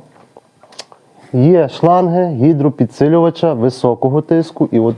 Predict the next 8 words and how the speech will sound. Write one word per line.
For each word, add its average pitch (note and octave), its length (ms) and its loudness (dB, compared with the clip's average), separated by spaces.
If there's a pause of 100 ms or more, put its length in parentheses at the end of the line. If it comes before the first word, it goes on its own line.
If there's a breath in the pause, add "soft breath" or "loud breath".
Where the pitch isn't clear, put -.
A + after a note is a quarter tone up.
тут D3+ 240 -2
є C3+ 80 2
низького A2+ 540 -2
тиску. G2+ 400 -4
Такі - 380 -4
на A2+ 100 -6
шнурочку A2+ 520 -4
висять. E3 360 -2